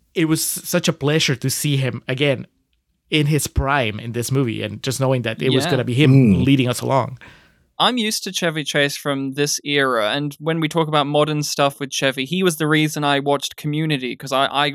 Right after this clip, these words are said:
Speaker 2: I grew up with Chevy, whether it's the Vacation films, Caddyshack, of course. Um,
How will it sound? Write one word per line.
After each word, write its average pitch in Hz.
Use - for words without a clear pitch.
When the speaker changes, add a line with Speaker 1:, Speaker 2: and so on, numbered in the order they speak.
Speaker 2:
I 139
grew 151
up 151
with 156
Chevy, 143
whether 139
it's 135
the 135
Vacation 151
films, 147
Caddyshack, 151
of 143
course. 143
Um, 135